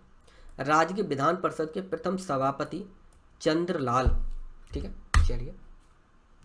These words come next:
उत्तर प्रदेश के प्रमुख संगठन देख लेते हैं, अक्सर पूछ लिए जाते हैं इनमें से। नागरिक सुरक्षा संगठन का गठन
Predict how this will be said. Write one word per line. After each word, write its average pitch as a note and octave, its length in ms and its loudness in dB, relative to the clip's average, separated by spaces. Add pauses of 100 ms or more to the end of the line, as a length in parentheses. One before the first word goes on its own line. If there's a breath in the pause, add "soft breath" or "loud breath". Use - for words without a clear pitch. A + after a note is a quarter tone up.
(3000 soft breath)
उत्तर G3+ 300 2
प्रदेश G3 300 2
के B3 80 -2
प्रमुख A3+ 300 0
संगठन E3+ 520 0
देख E3+ 180 2
लेते D#3 220 2
हैं, D3 280 -8 (260)
अक्सर C3+ 260 -8
पूछ D3+ 380 -6
लिए C#3 140 -2
जाते C3 220 -6
हैं C3 80 -6
इनमें A#2+ 220 -6
से। D3+ 220 -10 (380 soft breath)
नागरिक E3+ 500 2
सुरक्षा F#3+ 380 -4
संगठन D#3+ 440 -2
का F#3 120 0
गठन C#3 360 -4